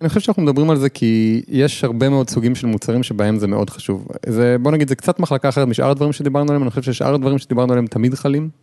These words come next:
אה, נגיד, סטנדרטים גבוהים תמיד צריכים להיות, לדעתי. אה, ממשק ממש טוב, לא תמיד, כן? כאילו, יכולים להיות מוצרים שבהם, אה, כמעט אין קשר לממשק, ל-value שה-,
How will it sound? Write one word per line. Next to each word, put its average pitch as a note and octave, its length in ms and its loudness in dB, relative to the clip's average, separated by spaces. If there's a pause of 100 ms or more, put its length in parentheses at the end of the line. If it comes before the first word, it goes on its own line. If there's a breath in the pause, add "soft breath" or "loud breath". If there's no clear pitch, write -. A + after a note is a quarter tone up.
(140)
אה, B2+ 60 0 (600)
נגיד, A2+ 280 0
סטנדרטים C3 360 0
גבוהים A2+ 180 0
תמיד A2+ 180 -2
צריכים B2 240 -8
להיות, B2 260 -6
לדעתי. B2+ 360 -4 (640 soft breath)
אה, A#2 100 2
ממשק A#2 440 0
ממש C3 260 -2
טוב, D#3 400 0 (220)
לא C#3+ 120 2
תמיד, A2 360 0 (100)
כן? A#2+ 160 0 (240)
כאילו, B2+ 160 2
יכולים C#3+ 240 2
להיות D3+ 120 0
מוצרים C3 400 0
שבהם, B2 580 2 (100)
אה, A2 180 0
כמעט B2+ 260 0
אין A#2+ 120 -2
קשר A#2+ 320 -2
לממשק, G#2 600 -2 (140)
ל-value G#2 400 0
שה-, G2 320 -2